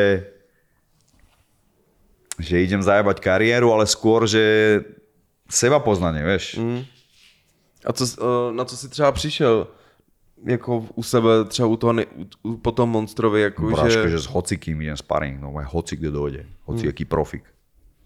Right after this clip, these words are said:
Speaker 1: hoci kdo, no, mám piči, nič necítim.
Speaker 2: Nic.
Speaker 1: Chápeš? To znamená, že keď som si dal teraz zápas s hociakým reperom alebo aj profikom, čo je podobný, tak úplne mám piči, lebo viem, že Monster ma nedal dole.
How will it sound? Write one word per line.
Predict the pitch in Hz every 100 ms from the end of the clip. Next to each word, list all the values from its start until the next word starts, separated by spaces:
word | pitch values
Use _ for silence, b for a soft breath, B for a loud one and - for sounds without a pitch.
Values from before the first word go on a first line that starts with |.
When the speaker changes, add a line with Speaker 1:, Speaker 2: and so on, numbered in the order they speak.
| _ _
Speaker 1:
hoci | - 65 76
kdo, | 69 65 - _ _
no, | 69
mám | 67 65 65
piči, | 71 65 - - _ _ _ _ -
nič | 71 71
necítim. | 69 65 69 - 87 - _ _ _ _ _ _
Speaker 2:
Nic. | -
Speaker 1:
Chápeš? | 98 92 - b b b b b -
To | 78
znamená, | 80 85
že | 76 78
keď | 82
som | 85
si | 80
dal | 82
teraz | 80 78
zápas | 73 78 - 78
s | 64 -
hociakým | 76 80 85 71 78 71
reperom | 71 78 - 82 82 80
alebo | - 76 76 73 76 -
aj | 71 73 73
profikom, | - 71 - 80 - 80 80
čo | -
je | 76
podobný, | 71 71 80 80
tak | 71 71 _
úplne | - 76 76 73
mám | 71
piči, | 78 -
lebo | 65 69
viem, | 71 71
že | 71
Monster | 71 69 - -
ma | 71
nedal | 73 69
dole. | 73 69